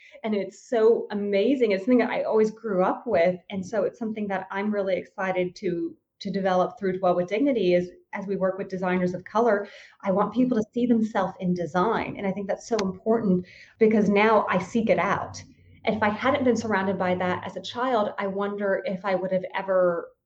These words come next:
done that for myself. You know, I, I don't think that that's something that a lot of people do is, is seek out representation in their home.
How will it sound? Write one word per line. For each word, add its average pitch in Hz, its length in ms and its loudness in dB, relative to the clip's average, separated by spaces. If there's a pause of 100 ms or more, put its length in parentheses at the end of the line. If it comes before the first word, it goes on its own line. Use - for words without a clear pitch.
(880)
done 190 280 2
that 156 240 -2
for 196 80 -6
myself. - 600 -2
You 196 60 -2
know, 180 200 4
I, 190 240 0
I 202 40 0
don't 185 240 -2
think 208 180 -4
that 190 120 -4
that's 190 160 -4
something 190 340 -4
that 160 240 -4 (640)
a 202 80 0
lot 190 140 4
of 190 60 -2
people 196 260 0
do 247 400 2
is, 180 520 -4 (240)
is - 300 -8
seek 247 300 0
out 196 400 0 (140)
representation 202 1000 -2
in 185 180 -4
their 175 160 0
home. 160 520 0